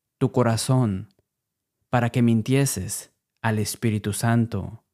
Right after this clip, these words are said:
y sustrajeses del precio de la heredad, reteniéndola,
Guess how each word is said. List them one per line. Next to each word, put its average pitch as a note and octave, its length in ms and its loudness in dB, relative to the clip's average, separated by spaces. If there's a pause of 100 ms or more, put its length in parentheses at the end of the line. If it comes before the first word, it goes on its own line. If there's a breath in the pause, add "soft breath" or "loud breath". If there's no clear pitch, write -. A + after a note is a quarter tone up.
(600)
y A2 100 -4
sustrajeses A#2 1040 -2 (220)
del A#2+ 240 0
precio A#2+ 680 0 (420)
de A2 140 0
la G#2 100 2
heredad, G#2+ 500 0 (1160)
reteniéndola, A2+ 1040 2